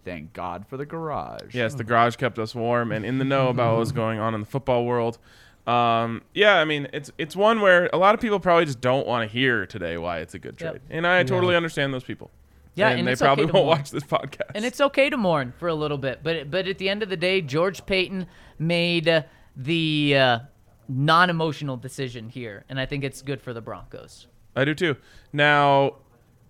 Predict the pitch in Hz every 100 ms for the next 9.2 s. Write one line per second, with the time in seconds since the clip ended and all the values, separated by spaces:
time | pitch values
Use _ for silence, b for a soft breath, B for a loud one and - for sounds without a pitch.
0 | _ _ _ 147 135 160 147 131 127 123
1 | - 135 135 151 - 175 156 135 113 _
2 | - - 135 - 143 143 151 139 135 139
3 | 131 123 - 143 139 135 131 117 151 165
4 | 180 175 165 190 175 139 135 135 - -
5 | 165 147 127 - - - b b b b
6 | 120 123 147 143 135 - 147 139 147 139
7 | 139 147 143 139 139 127 135 123 120 135
8 | - 143 127 135 120 143 147 - 165 165
9 | 170